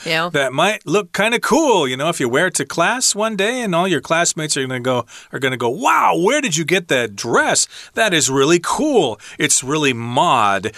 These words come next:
Speaker 2: I wish I could have something like that myself."
Speaker 1: Yeah, retro fashion is coming back in style, that's for sure. So, um, if you have some really good,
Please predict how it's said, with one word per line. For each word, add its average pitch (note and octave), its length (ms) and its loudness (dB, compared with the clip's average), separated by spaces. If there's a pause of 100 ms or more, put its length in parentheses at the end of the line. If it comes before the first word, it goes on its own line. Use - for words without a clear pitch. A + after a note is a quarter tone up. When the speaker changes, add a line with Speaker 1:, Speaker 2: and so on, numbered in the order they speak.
(120)
Speaker 2:
I B2 80 -2
wish B2+ 220 2
I A#2+ 80 -2
could G#2 140 -8
have G#2+ 200 -2
something G#2 260 -4
like G2+ 180 -2
that G#2+ 180 -2
myself." F#2 840 -2
Speaker 1:
Yeah, A3+ 180 2
retro E4+ 480 0
fashion D4 720 0
is B3+ 380 0
coming C4 400 0
back A3 340 0
in F3 160 -6
style, F3 460 0
that's F3 240 -2
for F#3 160 -6
sure. F3 420 0
So, F3+ 320 2 (440)
um, B3+ 180 -2
if C4 120 -12
you D4 100 -4
have D4+ 140 0
some A3+ 300 -2
really D#4 280 0
good, C#4 420 0